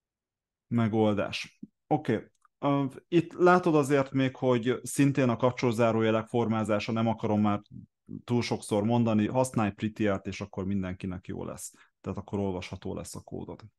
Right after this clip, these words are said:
És akkor nagyjából ennyit tudok elmondani erről a feladatról. Gratulálok, hogy beküldted, esélyes vagy az első vagy a második helyre is,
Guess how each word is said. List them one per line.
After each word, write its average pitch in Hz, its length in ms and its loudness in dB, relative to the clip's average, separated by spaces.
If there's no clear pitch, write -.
És - 100 -16
akkor 165 220 2
nagyjából 117 420 4
ennyit 107 260 2
tudok 107 220 -2
elmondani 107 460 2
erről 104 240 -2
a 95 60 0
feladatról. 123 580 4
Gratulálok, 101 560 0
hogy 101 140 -2
beküldted, 117 580 0
esélyes 101 540 -4
vagy 98 220 -2
az 101 160 -4
első 101 340 -2
vagy 95 180 -4
a 95 60 -2
második 95 480 -6
helyre 90 420 -10
is, - 380 -4